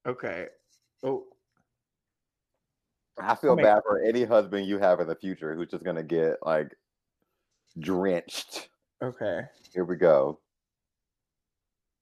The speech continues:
Speaker 1: I have to be careful that I don't swipe 'cause, like, literally the next picture is a picture of my ass.
Speaker 2: Look at that.
Speaker 1: And that's just all it is.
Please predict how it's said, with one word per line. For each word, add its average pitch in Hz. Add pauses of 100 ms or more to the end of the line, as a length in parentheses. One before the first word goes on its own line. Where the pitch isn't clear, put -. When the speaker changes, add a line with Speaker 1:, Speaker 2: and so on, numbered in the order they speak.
(320)
Speaker 1:
I 131
have 147
to 170
be 165
careful 139
that 135
I 131
don't 127
swipe -
'cause, 123
like, 120
literally 120
the 110
next 104
picture 117
is -
a 131
picture -
of 120
my 104
ass. 90 (2000)
Speaker 2:
Look 82
at 76
that. 64 (640)
Speaker 1:
And 139
that's 135
just -
all 123
it 123
is. 120